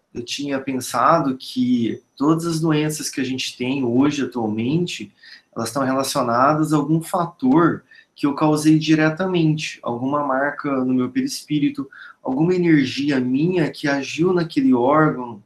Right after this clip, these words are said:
naquela glândula e causou uma alteração e gerou a doença. Mas você vê que aqui não foi o caso, ela não fez isso diretamente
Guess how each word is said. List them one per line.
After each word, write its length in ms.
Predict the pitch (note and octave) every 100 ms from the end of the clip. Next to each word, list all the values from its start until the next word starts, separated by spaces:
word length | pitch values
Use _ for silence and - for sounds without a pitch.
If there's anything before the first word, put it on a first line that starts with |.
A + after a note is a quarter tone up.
| _ - - _ -
naquela 380 | A2+ C3 B2
glândula 640 | A#2+ B2 C#3+ F3+ D3+ C3 B2+
e 140 | B2+
causou 500 | - D#3 D#3 D3+ D#3+
uma 140 | E3 D#3+
alteração 1040 | D#3+ E3 D#3 D3 - C3 B2 D3 F#3 G3 -
e 160 | C#3+
gerou 320 | C#3+ D#3 D3+ D3+
a 80 |
doença. 460 | F3 D#3+ B2 - - - - - -
Mas 180 | - D#3
você 100 | D#3+
vê 140 | D3+
que 140 | E3+ F3
aqui 160 | F3+
não 160 | F3 F3+
foi 160 | - F3+
o 100 | F#3
caso, 540 | F#3+ F3+ F3+ A#2 A2+
ela 180 | B2 C3+
não 220 | D3+ D#3+
fez 340 | - F#3+ E3+
isso 300 | D#3+ F#3 -
diretamente 1040 | C3 B2+ B2 B2 B2 A#2 C#3+ F3+ - -